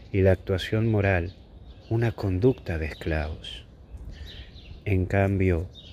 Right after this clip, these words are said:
en Él, el cosmos se encuentra ennoblecido y movilizado para la generación del reino. Cristo resucitado se hace presente.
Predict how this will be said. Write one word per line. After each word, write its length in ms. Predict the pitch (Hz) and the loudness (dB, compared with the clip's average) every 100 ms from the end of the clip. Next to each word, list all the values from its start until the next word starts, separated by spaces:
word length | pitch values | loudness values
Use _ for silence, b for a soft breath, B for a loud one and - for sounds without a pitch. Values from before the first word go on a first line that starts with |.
| - | -12
en 260 | - 92 92 | -4 -2 0
Él, 300 | 95 95 95 - - - B B B B - | 0 0 -2 -6 -14 -8 B B B B 2
el 160 | 92 | 2
cosmos 640 | - 113 123 120 120 120 - | 4 2 2 0 0 -2 -2
se 80 | 98 | -4
encuentra 560 | 90 101 104 98 - | -2 0 0 0 -2
ennoblecido 960 | 92 92 87 85 82 - 92 87 87 90 - B B B | -2 0 0 0 -2 -2 0 2 0 -10 -14 B B B
y 100 | 107 | 2
movilizado 800 | 98 104 107 107 - 135 139 135 | 6 6 6 4 4 2 4 2
para 260 | 117 110 104 | 2 0 2
la 140 | 95 | 0
generación 760 | - 104 101 101 - 123 127 123 | -2 -2 0 0 0 0 2 2
del 240 | 98 85 | 2 2
reino. 500 | 101 104 95 87 90 - - B B B B | 2 4 2 -2 -6 -10 -16 B B B B
Cristo 460 | - 120 127 - 120 | 4 4 4 -2 -2
resucitado 880 | 113 - 98 113 - 120 127 123 113 | -2 -4 -2 -2 0 2 4 2 0
se 260 | - 101 | 0 2
hace 360 | 113 131 - 107 | 2 2 0 -2
presente. 760 | - 92 - 98 92 87 82 | 0 -2 0 0 0 -2 -6